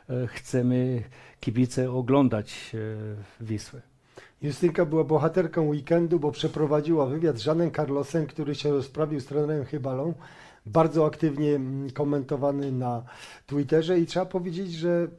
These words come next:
Speaker 2: widać, że jest z szatni Wisły pęknięcie, bo ja to nie, nie odnosiłem wrażenia, żeby ta drużyna umierała za trenera, a wręcz przeciwnie, było takie, w kilometrach wygląda to nieźle, ale jednak to było dreptanie Wiślaków, bo jednak sprintu więcej miał Lech Poznań i,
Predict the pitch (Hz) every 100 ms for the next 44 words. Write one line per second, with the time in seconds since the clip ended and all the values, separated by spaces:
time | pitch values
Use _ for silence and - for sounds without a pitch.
0 | - 123 156 165 139 147 147 131 - 147
1 | 143 151 139 131 135 - 135 143 135 143
2 | 143 143 139 135 135 135 139 139 151 147
3 | 147 143 135 170 151 120 123 107 120 120
4 | 113 110 117 117 120 123 123 135 135 135
5 | 131 120 120 117 117 135 120 127 131 -
6 | - - - - - 147 - 147 151 156
7 | 156 156 - - - - 127 151 147 147
8 | 143 147 147 127 117 - - - 185 190
9 | 208 202 170 170 175 165 165 175 170 175
10 | 151 160 151 151 151 143 - 135 135 143
11 | 135 143 135 123 113 - 120 117 123 107
12 | 117 113 110 117 - - 135 131 127 120
13 | 123 123 113 113 123 120 117 117 127 123
14 | 110